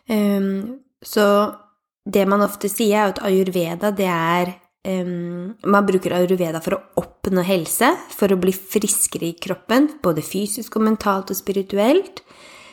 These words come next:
Mens yogaen, det er den som, <clears throat> eh, gjennom å praktisere yoga, eh, og ulike tilnærminger av yoga,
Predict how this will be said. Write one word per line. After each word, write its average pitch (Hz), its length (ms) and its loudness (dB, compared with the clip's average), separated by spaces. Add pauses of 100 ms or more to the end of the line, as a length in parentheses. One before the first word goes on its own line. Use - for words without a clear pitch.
(140)
Mens 214 160 2
yogaen, 190 960 2
det 180 240 0
er 190 220 2
den 165 260 -2
som, 196 460 0 (760)
<clears throat> - 640 -16
eh, 170 520 -2 (760)
gjennom 185 720 2
å 190 80 -4
praktisere 190 560 0
yoga, 190 840 0
eh, 185 160 0
og - 180 2
ulike 170 800 0 (160)
tilnærminger 170 800 0
av 160 300 0
yoga, 185 760 0